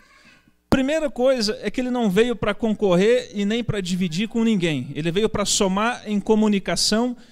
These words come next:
e informação pra todos, tanto pra população quanto para o comércio, né? Outra coisa bacana,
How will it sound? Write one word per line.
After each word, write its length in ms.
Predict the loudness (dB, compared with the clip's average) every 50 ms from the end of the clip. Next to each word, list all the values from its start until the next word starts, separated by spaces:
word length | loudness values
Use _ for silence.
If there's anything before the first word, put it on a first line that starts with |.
| -20 -20 _ _ _
e 320 | -4 -4 -4 -2 0 0
informação 760 | 0 0 2 0 0 2 2 2 2 2 2 2 2 0 0
pra 160 | -2 -4 -4 2
todos, 580 | 4 6 6 6 4 0 -4 -8 -10 -10 -12 _ _ _ _ _ _ _ _ _ -20 0
tanto 340 | 2 4 4 4 2 0 0
pra 280 | 0 0 -2 0 -2 0
população 760 | 0 0 2 2 0 0 0 0 2 2 2 2 2 0 -4 -6 -12 _ _
quanto 280 | 2 2 2 2 -2 -4
para 220 | -6 -4 -4 -4
o 40 | -2
comércio, 680 | 0 0 0 0 0 -2 -2 -2 -4 -6 -8 -10 -8
né? 260 | -8 -6 -4 -4 -6 -8 -12 -20 -20 -20 -20 -20 -18 _
Outra 280 | 0 0 2 2 0
coisa 260 | 4 4 4 4 4
bacana, 680 | 2 2 0 -2 0 0 0 0 2 0 -2 -4 -6